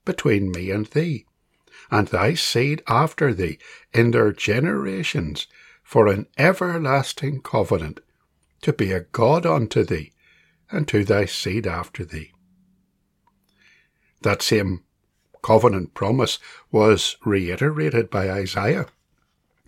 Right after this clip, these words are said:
In Isaiah forty-four, verse one to three, "Yet now hear, O Jacob my servant, and Israel whom I have chosen. Thus saith the Lord that made thee,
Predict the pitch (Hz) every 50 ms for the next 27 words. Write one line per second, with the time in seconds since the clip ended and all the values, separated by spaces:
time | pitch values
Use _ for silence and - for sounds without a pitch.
0 | _ - - - - - - 147 147 135 117 - - 92 90 104 113 131 147 -
1 | - - 95 92 104 135 139 127 - - 101 104 110 127 117 107 104 101 104 107
2 | - - - 95 98 107 107 - 123 - - - 80 80 - - _ _ _ _
3 | _ _ _ _ _ _ _ _ _ _ _ _ _ _ _ _ - - - -
4 | - 98 87 92 - - - 120 147 170 185 185 170 170 175 - - - 120 117
5 | 110 - 117 95 - 104 90 90 87 - - - 95 87 78 - 85 - - _
6 | _ _ _ _ _ _ _ _ - - 113 104 - 95 113 110 - - 170 170
7 | 170 165 160 120 131 131 127 131 139 135 117 104 139 151 - - - - 117 95
8 | 92 - - - - _ _ _ _ _ _ _ _ _ _ _ _ _ _ _
9 | _ - - 147 - - - - - - - 104 117 139 135 - - - 104 92
10 | 92 87 98 113 139 147 151 151 147 - - 110 95 - - 98 85 82 104 120
11 | 139 147 - 165 147 117 85 -